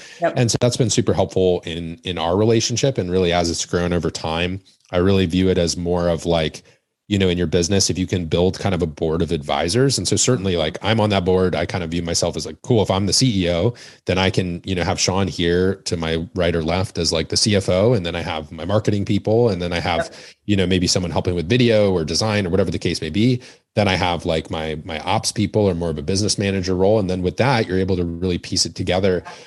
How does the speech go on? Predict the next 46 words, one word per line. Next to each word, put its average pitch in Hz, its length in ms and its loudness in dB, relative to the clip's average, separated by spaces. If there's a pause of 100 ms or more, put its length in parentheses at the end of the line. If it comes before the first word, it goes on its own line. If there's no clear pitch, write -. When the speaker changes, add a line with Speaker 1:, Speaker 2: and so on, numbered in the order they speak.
(120)
Speaker 2:
Um, 85 400 -2
and 104 80 -2
so - 80 2
that's 160 220 2
wh-, 127 200 0
really 117 240 4
where 101 160 4
I 92 80 4
view 85 140 -2
Sean. 98 320 -2
So - 100 -2
as 90 80 -2
much 110 240 0
as 98 260 0 (720)
I 110 100 2
think, 110 440 0 (460)
um, 87 560 2
you 110 140 -2
know, 104 80 2
the, - 360 -4 (220)
I - 20 0
feel 190 160 4
like 214 80 0
the 151 60 2
coaching 127 360 2
or 101 60 0
mentorship 98 540 -2 (260)
terminology 98 460 2
is 104 60 0
so 104 140 2
broad 85 460 0
now 104 240 2
and 90 120 -2
people 95 160 0
don't 98 140 0
really 90 180 0
understand, 90 400 0
like, 80 140 -4
what 90 400 -4
that 87 220 0
means. 87 400 -4
So 101 140 2
I 90 60 2
think 95 200 -2
to 90 100 0
help - 300 -2